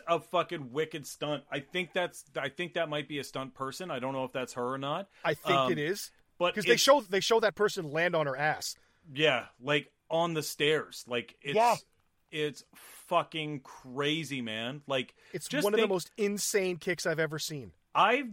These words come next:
Speaker 1: when I was a little kid, I saw my brother run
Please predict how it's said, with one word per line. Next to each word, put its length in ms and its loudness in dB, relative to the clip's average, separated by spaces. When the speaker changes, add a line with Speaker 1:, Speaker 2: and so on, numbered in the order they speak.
Speaker 1:
when 160 -2
I 100 2
was 120 -6
a 40 -10
little 160 -4
kid, 340 -4
I 180 -4
saw 280 -4
my 200 -2
brother 580 -4
run 380 2